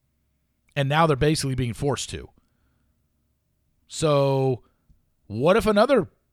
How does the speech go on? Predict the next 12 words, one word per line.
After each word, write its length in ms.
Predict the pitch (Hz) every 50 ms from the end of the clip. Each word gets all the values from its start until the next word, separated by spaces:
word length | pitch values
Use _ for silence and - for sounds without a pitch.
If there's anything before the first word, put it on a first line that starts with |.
| _ _ - 123
what 200 | 117 165 214 240
if 100 | 185 233
an 80 | 233
American 800 | 214 196 196 196 208 233 262 277 247 - - 180 165 147 117 107 104
gazillionaire 760 | 107 156 151 123 123 156 151 139 127 123 127 120 117 117 107 - _
decides 420 | - 127 - - 160 143 143 - -
to 80 | 135
start 240 | - - 151 143 139
his 120 | 131 110
own 180 | 143 135 131 123
golf 300 | 117 135 127 123 - -
league 320 | 127 127 123 120 110 -